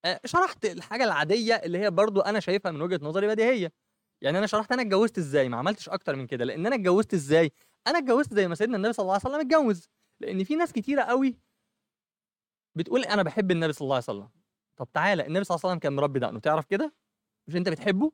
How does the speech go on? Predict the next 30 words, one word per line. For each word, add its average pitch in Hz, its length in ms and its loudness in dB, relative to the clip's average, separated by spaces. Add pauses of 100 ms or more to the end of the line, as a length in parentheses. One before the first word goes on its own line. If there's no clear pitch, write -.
صلى 143 140 -8
الله 139 100 0
عليه 147 100 0
وسلم؟ 240 280 -6
النبي 247 180 0
صلى 302 80 0
الله 302 100 -2
عليه - 20 -2
وسلم 330 40 -4
كان 320 100 -2
مربي 320 240 2
دقنه 277 180 -2 (320)
صلى 190 120 -8
الله 190 80 2
عليه 262 80 -2
وسلم، 202 160 -12 (240)
سيد 247 320 4
الرجال. 170 460 4 (480)
وأنا 269 220 6
وأنت 285 260 4
مش 196 260 2
مختلفين 196 520 4
إن 240 140 2
هو 269 140 6
سيد 294 300 2
الرجال 269 260 2
صلى 262 100 0
الله 262 100 2
عليه 269 100 2
وسلم، 254 260 -2